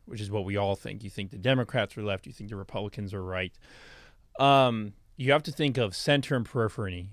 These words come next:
periphery. I can never say that word. So the center is just simply ideas that are accepted,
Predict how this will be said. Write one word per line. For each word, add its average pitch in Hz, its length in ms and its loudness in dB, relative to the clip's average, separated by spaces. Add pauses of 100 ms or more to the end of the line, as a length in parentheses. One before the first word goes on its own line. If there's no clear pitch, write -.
(120)
periphery. 104 720 0
I 90 60 -6
can 98 140 -6
never 98 180 -4
say 98 180 -6
that 92 180 0
word. 87 280 -4 (260)
So 131 160 0
the 117 120 2
center 214 440 4
is 135 140 4
just 117 220 -2
simply 123 320 2
ideas 110 400 2
that 101 140 0
are 98 100 0
accepted, - 520 -10